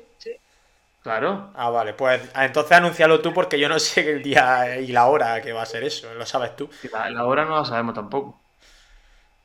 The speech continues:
Speaker 1: Bueno, en cualquier caso, que el día ocho de noviembre,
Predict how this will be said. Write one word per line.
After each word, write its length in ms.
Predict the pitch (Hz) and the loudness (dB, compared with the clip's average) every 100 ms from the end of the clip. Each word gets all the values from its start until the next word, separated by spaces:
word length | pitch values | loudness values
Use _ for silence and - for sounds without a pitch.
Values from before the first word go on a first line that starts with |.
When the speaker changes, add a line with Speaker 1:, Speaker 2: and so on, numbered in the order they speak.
| _ - | _ 0
Speaker 1:
Bueno, 200 | 180 175 | 2 4
en 40 | 170 | 4
cualquier 300 | 185 196 196 | 4 4 2
caso, 400 | 139 135 123 - - - | 0 2 -2 -4 -18 -2
que 140 | 156 | 2
el 100 | 151 | 4
día 240 | 175 202 175 | 6 8 8
ocho 280 | 165 160 147 | 4 4 4
de 100 | 143 | 6
noviembre, 680 | 147 180 185 180 185 180 | 4 2 2 0 0 -4